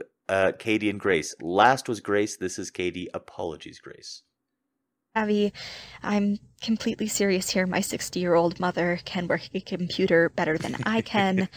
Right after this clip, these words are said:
Speaker 1: <laughs>
Speaker 2: but at least I can t-, find the on button, you know, usually. So I hope this finds you well. <laughs>
Speaker 1: <laughs>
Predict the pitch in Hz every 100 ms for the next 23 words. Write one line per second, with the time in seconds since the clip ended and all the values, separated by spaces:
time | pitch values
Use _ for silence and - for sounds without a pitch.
0 | - - - 254 294 330 - 311 302 277
1 | - - 269 254 247 247 240 254 240 -
2 | 220 220 202 - - _ _ _ _ 220
3 | 208 214 202 208 220 214 214 185 190 196
4 | _ - - - - - - - - -
5 | 233 233 233 262 - - - - 294 -
6 | 254 269 233 262 254 - - - 254